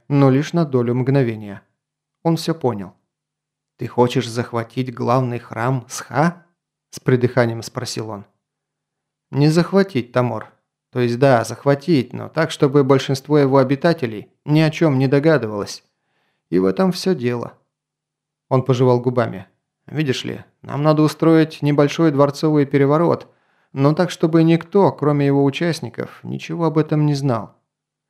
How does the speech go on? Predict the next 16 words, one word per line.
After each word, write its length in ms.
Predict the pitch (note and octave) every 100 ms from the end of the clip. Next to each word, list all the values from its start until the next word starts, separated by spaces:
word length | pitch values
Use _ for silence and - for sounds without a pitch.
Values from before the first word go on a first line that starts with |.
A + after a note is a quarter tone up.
| _
Впрочем, 400 | - D3+ - C#3
как 220 | C3 C3
ты 80 | -
уже 200 | C#3 C3+
догадался, 720 | B2+ B2+ B2+ D#3+ D3 - A#2 A2+
не 180 | B2 B2
в 40 |
Фивнесе. 640 | - C3 D3+ F3 - - - _ _ _ _ _
Вернее, 560 | B2+ C3 C3+ C#3 C3+ -
в 100 | -
Фивнесе 480 | C#3+ C#3+ D3 C#3+
он 120 | C#3 C3
тоже 260 | F#3 D#3
произойдет, 720 | - B2 A2+ B2 A#2+ A#2 - _ _
но 200 | - A#2
потом, 440 | G#2 B2 D#3 B2